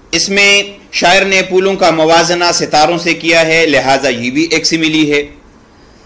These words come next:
अ, अच्छा, अब ये दो lines है, अ, मुख्तलिफ stanza से,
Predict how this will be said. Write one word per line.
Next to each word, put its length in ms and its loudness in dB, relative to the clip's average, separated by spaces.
अ, 360 4
अच्छा, 220 0
अब 260 -2
ये 200 -2
दो 240 0
lines 440 2
है, 400 0
अ, 400 -2
मुख्तलिफ 340 -2
stanza 400 0
से, 420 -2